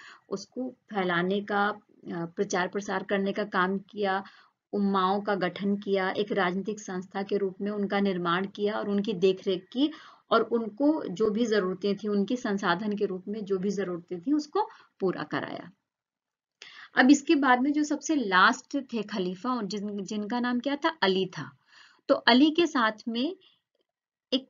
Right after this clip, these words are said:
लड़ाई होती है किसकी? मोहम्मद साहब की पत्नी आयशा के साथ में। ठीक है, एक युद्ध होता है मोहम्मद साहब की पत्नी आयशा के साथ में और इस लड़ाई को कहा जाता है ऊंट की लड़ाई। और ये कब हुई थी बच्चों? ये हुई थी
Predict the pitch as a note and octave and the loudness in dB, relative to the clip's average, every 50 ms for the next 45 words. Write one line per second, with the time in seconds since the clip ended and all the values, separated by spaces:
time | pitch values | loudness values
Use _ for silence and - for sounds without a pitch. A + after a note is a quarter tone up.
0 | _ - A3+ G#3 G3+ G3 G3 G3 G#3+ B3+ C#4+ C4+ A#3 G#3+ G#3 G#3 A#3 A#3 A#3+ A#3 | _ -4 0 2 4 6 6 6 6 6 6 4 4 2 -2 -2 0 0 0 0
1 | A#3 - G3 G3+ - - - G#3+ A#3 C4+ C4+ A3+ G#3+ G#3+ A3 G#3+ A#3+ B3+ B3 _ | -2 -4 -8 -8 -10 -10 -8 -6 -4 -2 -2 -2 -2 -2 -2 -2 -2 -4 -4 _
2 | B3 G#3+ G3 G#3+ A3+ A3+ _ - C#4+ C#4+ C#4 C4+ - - - G#3 G3+ - - A#3+ | -6 -4 -4 -4 -6 -8 _ 0 2 2 2 0 -2 -6 -6 -6 -6 -4 -2 -2
3 | C4 B3+ - G#3 F#3 F3+ F3+ - F3+ F3+ F3+ F#3 F3 - F3+ C#3 C#3+ - - - | 0 2 2 2 2 2 0 -2 -4 -4 -4 -6 -8 -8 -8 -10 -10 -12 -16 -20
4 | D3+ D3+ - _ _ _ _ _ _ _ - C#4 C#4 D#4+ D4 D4 - - G#3 A3+ | -20 -20 -20 _ _ _ _ _ _ _ -4 -2 2 2 2 2 0 -2 -4 -4
5 | A#3 G3 A3 G#3+ G3+ - - F#3 G3 F#3 F#3+ G#3 C#4 D#4+ - _ _ _ _ _ | -4 -4 -4 -4 -4 -2 0 0 -2 0 -2 -4 -6 -8 -10 _ _ _ _ _
6 | _ - F#3+ G3+ G3 G3+ G3+ G3+ G3+ G#3 A#3 C4+ - - _ _ - - A#3 G3+ | _ -6 -4 -4 -2 -2 -2 -2 0 0 -2 -2 -4 -6 _ _ -12 -8 -8 -6
7 | G3 G3 G3+ G3+ - - A3 - G3 F#3 - A3+ B3 C4 - G3+ E3+ E3 E3+ - | -4 -4 -6 -6 -8 -10 -8 -6 -6 -6 -4 -4 -4 -2 0 0 0 0 -2 -4
8 | G3+ G3+ G3+ A#3 A3+ A3+ A3+ G3+ F#3+ F#3+ - - B3 C#4+ E4 F#4+ - _ _ _ | -6 -6 -6 -6 -6 -4 -4 -4 -4 -4 -4 -4 -2 -2 -2 -2 -6 _ _ _
9 | _ _ _ _ _ - A3+ A3 - - D#4 D4+ D#4 D4 C4+ C4+ B3 A3 G#3+ G#3+ | _ _ _ _ _ 0 0 0 0 -2 -4 -2 0 2 2 4 4 2 2 0
10 | A#3+ A3+ A3+ - G#3+ F#3+ F#3+ F3+ F3+ F3 E3+ E3+ A#3 B3 C#4+ C#4+ - G#3 A3+ A#3+ | -2 -4 -4 -4 -4 -4 -2 -2 0 0 -2 -2 -2 -4 -4 -4 -4 -4 -6 -6
11 | A3 - - - A3 F#3+ F3+ E3+ D#3 E3 D3 D3 E3 - - G3 G#3 A3+ A3+ - | -6 -6 -6 -6 -4 0 0 0 0 0 -2 -6 -6 -6 -6 -4 -4 -4 -4 -2
12 | A#3 A#3+ A#3 B3+ B3+ B3+ C#4 C4+ A3 B3+ B3 B3 - - E4 E4 C4 B3 B3 - | -2 -2 0 0 0 0 0 0 0 -2 -4 -4 -2 0 2 2 2 2 0 0
13 | G#3+ G#3 G#3+ G#3 G#3 - C4+ D4+ F4+ G4+ | -2 -4 -6 -6 -4 0 0 0 0 0